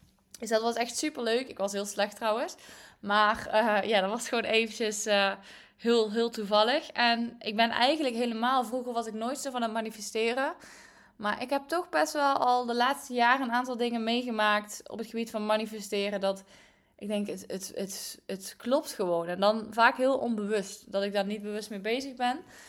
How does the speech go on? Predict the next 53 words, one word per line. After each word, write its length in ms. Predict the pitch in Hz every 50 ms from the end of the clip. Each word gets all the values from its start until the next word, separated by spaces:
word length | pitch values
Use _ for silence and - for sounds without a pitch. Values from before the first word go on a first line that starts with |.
| - - -
Maar 120 | 214 214
dat 140 | 214 214 214
ik 80 | 220
gewoon 220 | - - 247 254 240
dingen 220 | 247 226 214 214
manifesteer. 680 | 214 208 208 208 208 208 - - - 202 190 - -
Zoals 280 | 196 214 208 208 220 226
mijn 220 | 247 220 214 240
relatie, 680 | 254 269 247 233 233 233 240 240 - - 240 226 226 233
<laughs> 20 | 226 254
daar 120 | 214 226
heb 40 | 214
ik 140 | - - 220
ook 100 | 214 214
ooit 160 | 220 226 208
een 100 | 214 202
podcast 340 | 202 233 247 247 240 214 226
over 140 | 220 208 185
opgenomen. 640 | 208 202 - 226 208 202 202 196 196 190 190 196 190 - - - - _
Dat 120 | - 196
ik 100 | 220 214
hier 260 | - 226 233 226 226
in 120 | - 220 233
het 100 | 226 -
huis 320 | 190 214 208 226 240 240
woon 160 | 240 226 220
van 120 | 208 226 202
mijn 160 | 208 214 214
vriend, 460 | 208 214 214 208 208 208 208 208 -
eh, 360 | - 202 202 196 196 190 190 190 190 - - - - _ _ _ -
überhaupt 500 | 226 214 220 202 202 208 214 220 226 220
toen 120 | - 220
ik 80 | 220 208
hem 240 | 214 220 202 208 208
net 220 | 208 208 214 214
vijf 260 | - 233 220 220 214
minuten 220 | 220 208 202 202 196
kende. 480 | 214 214 214 220 226 226 226 247 311 - - - - - - _ _ _ -
Onbewust 440 | 254 302 285 262 247 247 247 240 247
heb 120 | 247 226 220
ik 100 | 233 233
dat 160 | 233 226 233
toen, 240 | 247 233 226 226 220
eh, 120 | 214 208
gevisualiseerd. 1040 | 208 208 214 - 247 254 226 226 214 214 208 220 220 220 254 320 - - - - -
En 280 | - - 214 220 214 208
toen, 260 | - 226 220 214 208
nu 80 | 208 214
is 240 | 208 - 202 208
dat 140 | - 196 -
ook 100 | 160 -
echt 220 | - - 180 - -
zo. 340 | - 185 185 214 285 330